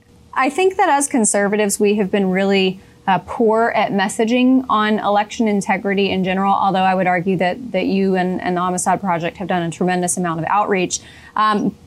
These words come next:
but, but just on the notion of voter suppression, that Democrats, you know, this is a mantle that they love to take up. But isn't it voter suppression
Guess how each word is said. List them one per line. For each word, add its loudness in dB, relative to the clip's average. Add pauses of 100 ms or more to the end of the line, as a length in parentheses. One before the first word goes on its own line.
(140)
but, -2
but 0
just 0
on 4
the 4
notion 2
of 0
voter 2
suppression, -2
that 0
Democrats, 0
you 0
know, 0
this 0
is 0
a 2
mantle 0
that -2
they 0
love 0
to -6
take -2
up. 2 (260)
But 0
isn't 2
it 0
voter 2
suppression -2